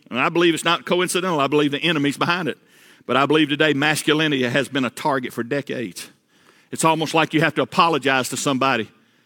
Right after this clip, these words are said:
for being masculine. Hmm. To establish and des-, des-, des-, to, to, to define the place for a man and a woman is viewed as sexist or arrogant or phobic or even unloving. But I'll tell you this, listen to me very carefully.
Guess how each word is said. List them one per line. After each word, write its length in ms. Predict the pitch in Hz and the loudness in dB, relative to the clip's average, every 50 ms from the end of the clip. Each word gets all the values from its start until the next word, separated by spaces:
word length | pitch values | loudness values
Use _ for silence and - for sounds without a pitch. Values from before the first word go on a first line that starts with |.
| _ _ _ _ _ _ _ _ _ _ | _ _ _ _ _ _ _ _ _ _
for 120 | - 120 | -8 -4
being 200 | 110 127 131 123 | 0 0 2 2
masculine. 560 | 123 139 147 139 - - - 98 95 87 85 - - - - - | 2 0 0 0 -2 -6 -10 -12 -12 -14 -16 -20 -20 -20 -14 -8
Hmm. 120 | - 143 123 - - - - - _ _ _ _ _ _ _ _ _ _ _ - | -8 -8 -8 -8 -12 -20 -20 -20 _ _ _ _ _ _ _ _ _ _ _ -6
To 60 | 135 | -6
establish 420 | 123 - - 156 156 156 147 131 | -4 0 2 2 2 2 2 0
and 120 | 143 147 147 | 0 0 0
des-, 180 | 139 135 147 | 0 0 -2
des-, 340 | - 135 123 143 135 - 151 | -2 -2 -2 -2 0 2 0
des-, 360 | 123 135 123 - 131 117 113 - _ - - _ _ _ - | 0 -2 -2 -6 -6 -6 -8 -14 _ -20 -20 _ _ _ -4
to, 100 | - 147 | -4 -2
to, 140 | - - 139 | 0 0 -2
to 240 | 107 101 - - 135 | -2 -4 -8 -8 -6
define 400 | 113 110 - 160 151 156 156 147 | -4 -2 0 2 2 2 2 0
the 80 | 127 117 | 0 -2
place 320 | - - 160 160 147 - | 0 0 0 2 0 0
for 160 | - - 143 | -2 -2 0
a 20 | 143 | 0
man 240 | 139 151 151 156 156 | 0 0 0 0 0
and 100 | 147 139 | 0 -2
a 40 | |
woman 440 | 131 143 160 180 175 151 127 117 107 _ _ - - - _ - | -2 -2 -2 -4 -2 -2 -2 -4 -6 _ _ -20 -20 -20 _ -6
is 120 | - 120 | -6 -4
viewed 220 | 98 120 143 151 139 | -2 0 0 0 0
as 100 | 135 - | 0 -2
sexist 540 | - - 208 180 143 - - - 127 - 139 | 0 0 0 0 0 -2 -6 -6 -4 -4 -4
or 100 | 120 - | -2 0
arrogant 560 | - 147 160 156 139 117 107 104 - - - - - _ _ _ _ _ _ _ _ _ _ _ _ _ | 2 2 2 2 0 0 -2 -6 -8 -10 -18 -20 -20 _ _ _ _ _ _ _ _ _ _ _ _ _
or 60 | - 117 | -12 -10
phobic 560 | - - 180 175 175 156 123 117 101 - - - - - - _ _ _ _ _ _ _ _ _ _ _ _ _ _ | -4 0 2 2 2 2 0 -4 -6 -8 -14 -20 -20 -20 -20 _ _ _ _ _ _ _ _ _ _ _ _ _ _
or 120 | - 113 139 | -2 0 0
even 200 | 147 139 131 135 | 2 2 2 0
unloving. 500 | 139 135 131 143 143 127 117 101 101 87 _ _ _ _ _ _ _ - | 0 0 0 0 -2 -2 -6 -10 -16 -16 _ _ _ _ _ _ _ -6
But 60 | 110 120 | -4 -2
I'll 80 | 131 | -2
tell 140 | - - 170 | 0 0 0
you 60 | 175 | 0
this, 120 | 135 110 - | 0 -2 -4
listen 180 | 135 123 127 | -6 -8 -6
to 80 | 110 135 | -6 -4
me 80 | 127 | -2
very 140 | 123 135 135 | 0 -2 -2
carefully. 340 | - - 131 120 - 104 95 | 0 0 -2 -2 -2 -6 -14